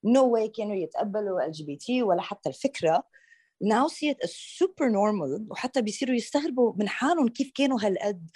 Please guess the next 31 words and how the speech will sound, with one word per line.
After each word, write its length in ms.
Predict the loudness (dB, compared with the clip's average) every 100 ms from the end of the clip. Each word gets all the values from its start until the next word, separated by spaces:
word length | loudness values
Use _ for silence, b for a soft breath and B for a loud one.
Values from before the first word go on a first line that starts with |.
| B B B -4
آه، 520 | -2 0 -2 -4 -6 -8 -12 -4
you 100 | 0
know، 300 | 4 4 2
إنه 280 | -2 -2 2
رافضين 580 | 4 2 -2 0 0 0
هالفكرة. 540 | -4 -6 -10 -14 -18 -20 b b b b -2
و 160 | 0
it 40 | 2
helps 380 | 2 2 -2 -8
because 180 | -4 -4 -2
of 80 |
representation. 760 | -2 -2 -2 -6 -2 -2 -2 -8
يعني 160 | -10 -4
صاروا 260 | 2 4
ما 60 | 4
بيقدروا 300 | 2 0 -2
يحضروا 280 | 0 2 4
نتفليكس 420 | 2 0 -8 -6
إلا 100 | -6
لما 80 | -4
يشوفوا 320 | -6 0 0
queer 240 | 4 2
character، 360 | 4 0 -2 -2
ويشوفوا 340 | -6 -4 0
ال 60 | 2
queer 140 | 2 0
character 320 | 0 0 0
is 60 |
a 40 | 0
very 180 | -2 0
normal 240 | 0 -2